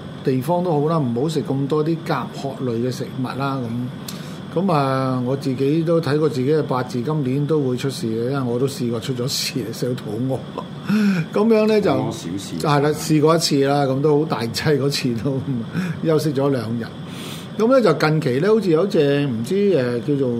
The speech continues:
Speaker 1: 呃，咩蟹嚟咗香港啊？即係，即係同大家講講，留意一下啦，咁啊。咁咧嗰隻蟹，唔知係咪斯里蘭卡蟹定係咩蟹咧？就好平嘅，賣到，即係賣到啊，九十八蚊一斤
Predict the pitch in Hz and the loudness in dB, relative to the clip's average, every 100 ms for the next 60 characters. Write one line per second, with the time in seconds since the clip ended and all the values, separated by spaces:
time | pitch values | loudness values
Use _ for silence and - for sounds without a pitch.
0 | 120 123 120 120 120 127 - - - 202 | -2 -2 -2 -2 -4 -8 -12 -12 -2 0
1 | 170 117 110 131 120 110 147 160 151 135 | 0 0 0 0 0 0 0 2 0 -2
2 | 107 131 127 139 131 185 147 117 113 120 | -2 -2 -2 -4 -2 0 0 0 -4 -2
3 | 127 156 127 143 131 143 110 110 127 135 | -2 0 0 -2 -2 -2 -4 -4 -2 -2
4 | 123 123 131 131 131 123 123 117 - - | -2 -2 -2 -2 -2 -2 -4 -6 -10 -12
5 | - - - - 202 233 226 220 208 - | -12 -12 -8 -2 2 4 4 4 4 2
6 | 135 139 156 139 151 285 160 135 - 240 | 0 0 0 -2 -2 0 0 0 -2 0
7 | 180 156 139 107 113 156 180 156 123 127 | 2 2 0 -4 -6 -2 -2 -2 -2 -2
8 | 117 117 151 151 120 113 131 160 165 247 | -4 -2 0 0 -2 -4 -2 2 2 2
9 | 165 131 127 165 156 139 139 151 - - | 2 2 0 0 2 0 0 -2 -4 -12
10 | - - - 247 180 156 170 151 151 196 | -12 -10 0 4 4 4 4 2 2 2
11 | 160 156 160 175 185 | 2 0 0 0 -2